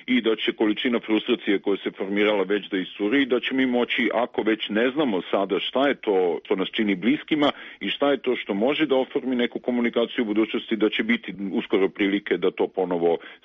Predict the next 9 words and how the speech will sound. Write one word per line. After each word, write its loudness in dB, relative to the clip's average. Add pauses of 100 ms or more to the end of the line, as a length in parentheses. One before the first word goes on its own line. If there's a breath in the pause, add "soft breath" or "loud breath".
sve 2
lepo 0
pretresemo -2 (320 loud breath)
i -2
naprosto -4
otkrijemo -2
nove 0
razloge -2 (180)
za 2